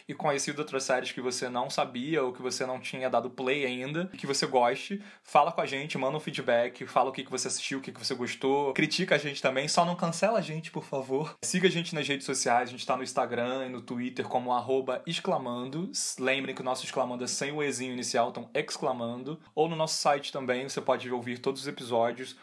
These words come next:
no exclamando ponto com barra podcast. Mande seu feedback, lá no Instagram você pode mandar áudio pra gente, tá, pra, pra quem sabe você participar do nosso programa. Foi um prazer, me sigam também, arroba crazy S S. Vou passar a palavra pros meus amigos pra gente se despedir. A gente se vê semana que vem,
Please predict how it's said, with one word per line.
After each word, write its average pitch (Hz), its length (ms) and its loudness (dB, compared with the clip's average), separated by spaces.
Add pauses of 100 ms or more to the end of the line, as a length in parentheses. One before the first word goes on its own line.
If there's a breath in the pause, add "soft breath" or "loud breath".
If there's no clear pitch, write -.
(100 soft breath)
no 127 120 -4
exclamando 131 720 0
ponto 131 340 -4
com 120 280 0
barra 127 280 2
podcast. 123 800 -2 (100)
Mande 151 360 2
seu 175 100 -2
feedback, 120 580 4
lá 127 160 4
no 135 80 -4
Instagram 127 320 -2
você 120 100 -8
pode 127 220 2
mandar 123 240 4
áudio 120 380 2
pra 123 160 2
gente, 113 280 -6
tá, 117 120 -4
pra, 120 240 -4 (180)
pra 123 100 4
quem 135 140 -4
sabe 127 260 2
você 120 220 -6
participar 117 460 0
do 131 80 -8
nosso 117 200 -6
programa. 127 600 -4
Foi 151 160 2
um 151 40 -4
prazer, 175 260 2 (300)
me 143 160 -2
sigam 180 340 2
também, 135 480 -2
arroba 123 400 0
crazy 123 400 0
S 117 240 -2
S. 127 460 0 (120)
Vou 143 120 0
passar 143 240 2
a - 20 2
palavra 131 280 2
pros 143 80 -12
meus 131 120 -6
amigos 139 260 -6
pra 139 120 -8
gente 143 100 -8
se - 100 -8
despedir. 143 460 -4
A - 20 -2
gente 143 160 -6
se - 80 -6
vê 147 100 -2
semana 156 260 -2
que 190 100 0
vem, 143 260 -2